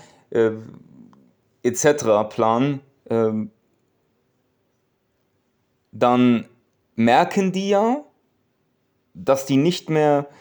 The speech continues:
quasi die Schäfchen, äh, so im Kreis führen können, ja. Immer wieder die Wolle scheren, ja, das ist ja das, was die machen, die scheren die Wolle der Menschen,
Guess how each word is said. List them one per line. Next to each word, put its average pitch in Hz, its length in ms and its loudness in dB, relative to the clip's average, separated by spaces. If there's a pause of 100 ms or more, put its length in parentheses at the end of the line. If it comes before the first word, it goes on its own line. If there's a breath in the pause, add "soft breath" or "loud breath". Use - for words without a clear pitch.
(160 loud breath)
quasi 127 480 0
die 113 160 -4
Schäfchen, 131 880 0 (420 soft breath)
äh, 110 300 0 (220)
so 117 180 -2
im 120 100 -2
Kreis 117 320 -2
führen 85 280 -4
können, - 340 -12 (180)
ja. 123 220 -6 (1200)
Immer 139 240 0
wieder 117 360 0 (220 loud breath)
die 98 160 -8
Wolle 143 280 2
scheren, 156 560 0
ja, 120 160 0
das 113 180 -2
ist 113 140 -8
ja 135 80 4
das, 110 160 -2
was 107 160 -6
die 107 100 -4
machen, 120 300 -4
die 117 100 -6
scheren 131 480 0
die 113 160 -2
Wolle 107 240 2
der 139 140 0
Menschen, 143 520 -6